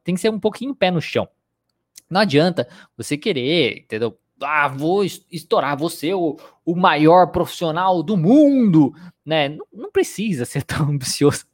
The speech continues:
assim, né? Você pode começar, é, mais baixo e que seja uma coisa muito mais possível. Aí depois você vai acabar se surpreendendo com os resultados daquilo, né? Então, o que eu quero,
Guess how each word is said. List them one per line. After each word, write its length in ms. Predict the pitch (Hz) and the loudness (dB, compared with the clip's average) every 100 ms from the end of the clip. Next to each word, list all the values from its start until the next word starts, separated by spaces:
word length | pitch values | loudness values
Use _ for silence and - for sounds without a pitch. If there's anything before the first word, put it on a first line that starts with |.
| _ - 339 262 - | _ -6 -4 -4 -2
assim, 420 | - - 170 113 | -4 -2 -4 -4
né? 240 | 101 139 120 | -2 0 2
Você 200 | 120 156 | 0 -2
pode 200 | 165 180 | -2 -2
começar, 420 | 185 180 143 - _ _ - | -6 -2 -2 -2 _ _ -4
é, 240 | 123 120 | 2 2
mais 220 | 117 165 151 | 2 2 2
baixo 360 | 120 139 - | 2 2 -2
e 40 | 208 | -10
que 100 | - | 0
seja 260 | 185 185 | 0 2
uma 100 | 190 | 0
coisa 220 | 151 156 147 | 2 4 2
muito 220 | 147 151 | -2 -4
mais 220 | 135 - _ _ - | -4 -6 _ _ -10
possível. 500 | 202 - 170 107 98 - | -8 -6 -6 -6 -10 -6
Aí 120 | 147 156 | -6 -4
depois 280 | 156 151 | -4 -4
você 180 | 151 156 | -4 -4
vai 80 | 143 | -2
acabar 260 | 139 131 127 | 0 0 0
se 140 | 135 | -2
surpreendendo 880 | - 147 151 180 180 113 120 139 - _ _ | -2 -2 0 0 0 0 0 0 -2 _ _
com 140 | - 123 | -8 -4
os 100 | - | -2
resultados 540 | 123 127 113 107 117 | -2 -2 0 0 0
daquilo, 420 | 139 165 120 110 | -2 -2 -6 -6
né? 160 | 107 123 - - | -8 -10 -16 2
Então, 160 | 254 277 | 4 4
o 40 | |
que 140 | - | 6
eu 80 | 349 | 4
quero, 380 | 349 139 95 | 4 2 0